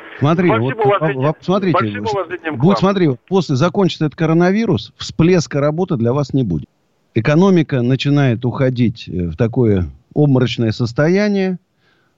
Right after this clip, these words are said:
Speaker 1: Эм, меньше будет магазинов работать, меньше ресторанов будет работать, всё будет работать меньше. Соответственно, для них нужно возить меньше. Соответственно, и у вас работы будет меньше.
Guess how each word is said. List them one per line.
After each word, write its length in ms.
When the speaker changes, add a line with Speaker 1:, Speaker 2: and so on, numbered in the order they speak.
Speaker 1:
Эм, 520
меньше 460
будет 220
магазинов 640
работать, 540
меньше 320
ресторанов 640
будет 200
работать, 380
всё 160
будет 220
работать 400
меньше. 300
Соответственно, 520
для 160
них 240
нужно 240
возить 420
меньше. 600
Соответственно, 540
и 60
у 80
вас 200
работы 360
будет 240
меньше. 440